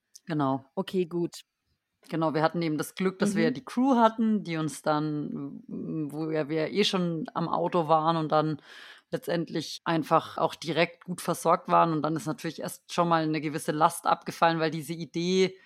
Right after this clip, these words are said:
Speaker 1: schaffen wir's, ziehen wir's durch, steigen wir aus, die trägt man ja schon eine gewisse Zeit auch mit sich rum.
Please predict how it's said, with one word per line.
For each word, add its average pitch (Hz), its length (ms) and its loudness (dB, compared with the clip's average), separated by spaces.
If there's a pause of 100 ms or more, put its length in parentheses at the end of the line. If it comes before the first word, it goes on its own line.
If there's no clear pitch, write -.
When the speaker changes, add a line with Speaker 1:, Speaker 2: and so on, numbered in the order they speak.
(140)
Speaker 1:
schaffen 175 500 2
wir's, 165 480 2
ziehen 180 240 -2
wir's 165 260 -4
durch, 160 680 2 (240)
steigen 175 400 4
wir - 160 2
aus, 170 240 4
die - 220 -14
trägt 180 320 0
man 170 140 2
ja 165 120 2
schon 170 180 -2
eine 160 100 2
gewisse 151 360 -6
Zeit 165 260 4
auch 160 120 0
mit 170 180 -4
sich - 200 -8
rum. 190 360 6